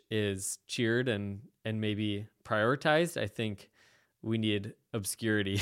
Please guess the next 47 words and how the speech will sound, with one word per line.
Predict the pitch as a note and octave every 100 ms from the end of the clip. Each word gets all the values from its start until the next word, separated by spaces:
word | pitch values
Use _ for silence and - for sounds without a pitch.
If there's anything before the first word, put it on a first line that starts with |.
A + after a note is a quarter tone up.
| - -
<laughs> | -
more | C3+ A#2
than | A2 G#2+
anything. | A2 A#2 B2 A#2+ A#2+
And | G#2+ G2+ - - - - _
of | A2 -
course, | C#3+ B2+
people | - B2 A2+
know | A2 A2
who | A2+
you | G#2 G#2
are, | G2 F#2+ G#2+ _ _ _ _ -
but | A#2
it's | A2+
not | A#2+ A2+
because | A#2 - G#2+ G2+ - - _ _ _ _ _ _
you've | A2+ A2 -
put | A2+
yourself | G#2 G#2 - G2+ G#2+
on | G2+
a | G2 G2+ _ -
stage | - A2 G#2 G2 -
to | -
make | G#2 G2+
yourself | G#2 F#2+ G2+ G2
known. | G#2+ G#2 G2+
It's | G2+ -
because | A2 - F#2+ G2+ - - _ _ _ _
the | A2 G#2+
impact | G2+ G2 F#2+ -
of | G2+
Jesus | G2+ G2+ G2+ G2 - -
through | A#2+
your | G#2 G2+
life | G#2 G2+ -
has | G#2 F#2+
been | G2+ G2+
so, | - G#2 G2 G2+ _ _ _ _ _ _
so | - A2+
incredible. | G2+ G#2+ G2+ G2+ F#2+ G2
So | - G2+
I | F#2+ C#3
just | -
appreciate | - A#2+ - A2+ G#2 A#2+
you. | A2
I | G#2+
know | A2 A2 G#2+